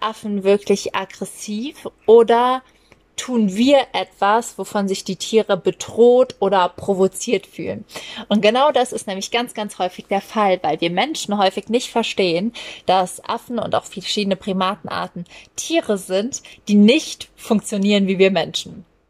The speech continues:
Und ein ganz klarer Unterschied ist häufig, dass verschiedene Primatenarten, wenn sie nicht alleine oder als Pärchen leben, in einer Rangordnung leben. Und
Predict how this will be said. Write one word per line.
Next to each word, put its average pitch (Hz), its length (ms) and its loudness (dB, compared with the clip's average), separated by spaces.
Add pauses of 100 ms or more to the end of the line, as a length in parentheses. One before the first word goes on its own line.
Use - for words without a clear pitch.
(160)
Und 220 260 2 (240)
ein 240 600 -2 (160)
ganz 214 340 -4
klarer 196 380 -2
Unterschied 196 640 -2
ist - 280 -10
häufig, 208 520 0 (260)
dass 185 460 -2 (120)
verschiedene 220 460 -6
Primatenarten, 185 1200 -6
wenn 233 240 2
sie 240 100 -4
nicht 233 320 0
alleine 190 540 -2
oder 185 300 2
als 190 180 -2
Pärchen 175 540 -6
leben, 175 280 -2 (300)
in 214 100 6
einer 233 120 2
Rangordnung 170 600 -4
leben. 160 340 -2
Und 175 320 -2